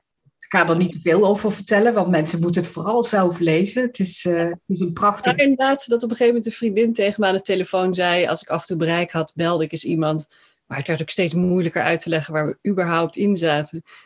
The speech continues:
Speaker 2: En dat ze alleen maar luisterde, zei van, nou ja, mijn normale dag ziet er niet zo uit. Dus toen dacht ik, ja, ja, dit is avontuurlijk.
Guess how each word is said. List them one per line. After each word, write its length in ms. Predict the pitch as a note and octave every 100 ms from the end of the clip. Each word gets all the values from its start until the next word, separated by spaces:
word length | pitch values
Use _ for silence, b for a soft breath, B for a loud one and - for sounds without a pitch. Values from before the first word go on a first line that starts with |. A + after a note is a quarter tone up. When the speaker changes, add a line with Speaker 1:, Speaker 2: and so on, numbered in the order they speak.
| B -
Speaker 2:
En 120 | D#3+
dat 140 | E3
ze 120 | -
alleen 200 | D#3 D3+
maar 100 | E3+
luisterde, 420 | F3+ G3 G3+ F#3+ F#3
zei 120 | D#3+
van, 140 | E3+
nou 120 | D#3
ja, 300 | D3 D3+ D#3 _
mijn 280 | - F3 B3
normale 460 | C4+ A#3+ A3 G#3+ F#3
dag 240 | F3+ -
ziet 240 | - -
er 80 | D#3+
niet 320 | F3 F#3+ F3+
zo 180 | - A#2+
uit. 280 | - - A#3+
Dus 140 | C#4+
toen 200 | - C#4
dacht 200 | A#3+ A#3 B3+
ik, 100 | D#4+
ja, 100 | C4
ja, 200 | E3 C#3
dit 160 | F#3+
is 100 | -
avontuurlijk. 1040 | - F3+ D#3+ D3+ G3+ B3 D#4+ F4+ - _